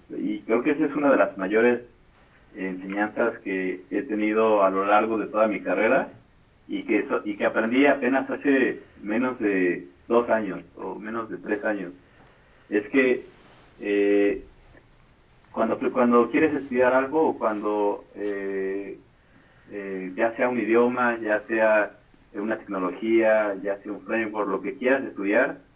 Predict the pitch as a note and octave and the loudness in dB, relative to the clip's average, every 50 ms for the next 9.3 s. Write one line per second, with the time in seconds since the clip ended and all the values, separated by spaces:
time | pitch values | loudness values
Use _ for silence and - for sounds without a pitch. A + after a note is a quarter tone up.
0 | _ _ _ _ _ - G#2+ A2 - - - B2 B2 C3+ C#3 D3 D3+ D3 D3 C#3 | _ _ _ _ _ -2 -2 -2 -2 -2 -4 -2 0 2 4 4 4 4 2 0
1 | - - - _ _ - A2+ G#2 G2+ G2+ - G2+ G2+ G2 F2+ F2 F#2 G2+ G2 - | -2 -12 -18 _ _ -18 -12 -12 -12 -12 -8 -6 -4 -4 -4 -6 -6 -10 -10 -8
2 | G#2 A2 A2+ A#2+ B2+ B2+ B2+ B2+ - - - _ _ _ _ - A2 A#2 C3 D3 | -8 -6 -2 2 2 4 2 2 -2 -10 -20 _ _ _ _ -6 -2 2 4 4
3 | D3 C#3 C#3 C#3 A#2+ G#2+ G2+ F#2+ - - G#2 G#2+ A#2 B2 A#2+ - G#2+ G#2+ A2+ C3 | 4 4 4 2 0 -2 -2 -2 -2 -6 -6 -2 0 0 -2 -2 -2 -4 -2 -2
4 | D#3 F3+ F#3+ F#3 - - _ _ _ _ _ - - G2+ G#2+ A#2 A#2 A#2+ A#2 - | 0 -2 -4 -4 -10 -20 _ _ _ _ _ -4 0 2 2 2 2 0 -4 -2
5 | A#2 A2 A2+ A2+ A2 - C3 - - G#2 G2+ A2 - D#3+ E3 E3 - - - - | -2 -2 -2 -2 -4 -6 -6 -4 0 2 2 2 2 2 0 -2 -2 -6 -12 -14
6 | - - D#2+ - G#2+ - - - - C#3 C#3 C3 B2+ B2 C3 C3+ A#2 G#2 F#2 A#2 | -12 -12 -6 -2 0 0 2 2 2 4 4 4 2 2 2 0 0 0 0 0
7 | A#2 A#2+ C3 B2+ A#2 G#2 F#2+ F2 F#2+ G2 G2+ G#2+ G#2 G#2 A2 A2+ A2 G2+ F#2+ - | 0 2 2 2 2 0 -2 -2 -4 -4 -4 -4 -2 -2 0 2 2 2 0 -2
8 | - - _ _ _ - - - - _ - - F#2 F2+ F2+ F2+ F2+ F#2 F2+ F2+ | -6 -16 _ _ _ -20 -20 -20 -20 _ -12 -10 -8 -8 -6 -6 -8 -8 -8 -6
9 | F2+ F2+ F2 F2 F2 E2+ | -4 -4 -4 -4 -4 -6